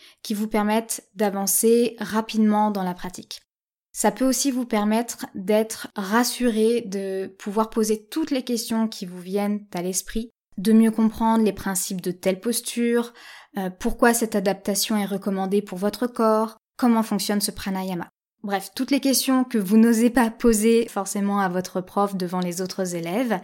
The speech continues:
ou que le ou la prof n'a pas le temps d'élucider sur un cours d'une heure. Les cours particuliers sont aussi très bien pour les élèves qui ont besoin d'une attention spécifique parce qu'ils ou elles ont par exemple une pathologie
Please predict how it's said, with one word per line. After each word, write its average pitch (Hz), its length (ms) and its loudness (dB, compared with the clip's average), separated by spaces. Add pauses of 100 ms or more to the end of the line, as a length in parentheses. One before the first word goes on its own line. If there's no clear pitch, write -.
(120)
ou 269 120 4
que 269 140 0
le 240 240 4
ou 262 80 2
la 214 160 2
prof 247 260 -4
n'a 208 140 -2
pas 196 140 0
le 202 60 -2
temps 240 140 0
d'élucider 226 880 0
sur - 280 -4
un 190 100 -4
cours 196 220 -4
d'une 185 180 -8
heure. 165 140 -12 (1300)
Les 220 120 2
cours 269 240 -2
particuliers 220 720 -2
sont 220 240 -4
aussi 202 220 -6
très - 180 -6
bien 233 180 -2
pour 233 200 -4
les 190 180 -2
élèves 208 220 0
qui - 180 -10
ont 196 60 -4
besoin 190 320 -2
d'une 208 220 -2
attention 185 420 -6
spécifique 233 920 -4
parce 185 260 -6
qu'ils 220 260 -2
ou 202 120 0
elles 220 320 2
ont 202 120 -6
par 185 180 -10
exemple 185 340 -8
une 196 140 -4
pathologie 208 720 -2